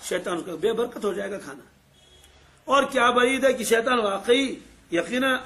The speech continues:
खा लेता हो, अंदर को छोड़कर, इधर से ही, बाहर से ही। <clears throat> तो उसने वापस क्या ही कर लिया, किस तरह वह कर लिया, क्या कर लिया, मगर आपने फरमाया। खुलासा यह है कि शैतान को अपने साथ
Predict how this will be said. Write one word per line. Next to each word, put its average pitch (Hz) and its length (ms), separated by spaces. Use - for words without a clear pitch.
खा 214 140
लेता 254 260
हो, 254 160
अंदर 208 520
को 226 120
छोड़कर, 254 440
इधर 160 260
से 220 160
ही, 233 100
बाहर 208 240
से 254 140
ही। 262 80
<clears throat> 180 580
तो 233 160
उसने 262 220
वापस 226 440
क्या 262 100
ही 262 120
कर 247 180
लिया, 247 180
किस 220 260
तरह 220 160
वह 240 120
कर 240 180
लिया, 240 160
क्या 208 200
कर 220 180
लिया, 226 180
मगर 202 220
आपने 185 220
फरमाया। 143 380
खुलासा 226 360
यह 202 240
है 196 100
कि 208 200
शैतान 214 440
को 208 80
अपने 180 220
साथ 214 220